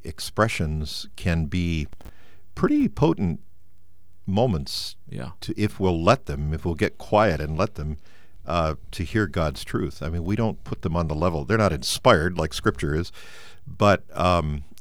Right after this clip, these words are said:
Speaker 1: if we really believe that, that all truth is God's truth and He's speaking all the time, um, maybe if we just listened to some of these stories, we'd get some, some valuable, uh, insight into,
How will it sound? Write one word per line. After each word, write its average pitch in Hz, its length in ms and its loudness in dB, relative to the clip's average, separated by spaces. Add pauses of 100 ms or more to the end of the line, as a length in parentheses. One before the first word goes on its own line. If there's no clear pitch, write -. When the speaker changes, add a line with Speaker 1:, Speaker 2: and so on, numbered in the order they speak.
Speaker 1:
if 131 180 4
we 117 120 6
really 107 280 4
believe 92 480 2
that, 78 300 -2
that 80 280 -4
all 90 200 2
truth - 340 -2
is 71 140 -4
God's 80 320 -2
truth - 480 -8
and 78 160 -6
He's 73 180 -6
speaking 90 520 -4
all 85 180 0
the 76 100 -6
time, 87 420 -6 (560)
um, 76 420 0 (100)
maybe 85 300 -2
if - 120 -4
we 101 80 0
just 110 200 -2
listened 92 340 2
to 78 80 -2
some 87 200 0
of 82 60 0
these 78 160 -2
stories, 76 580 -4 (640)
we'd 87 220 -4
get 92 180 0
some, 71 320 -2 (180)
some 76 200 -2
valuable, 82 540 2 (420)
uh, 69 240 -4 (320)
insight 85 420 2
into, 71 280 -4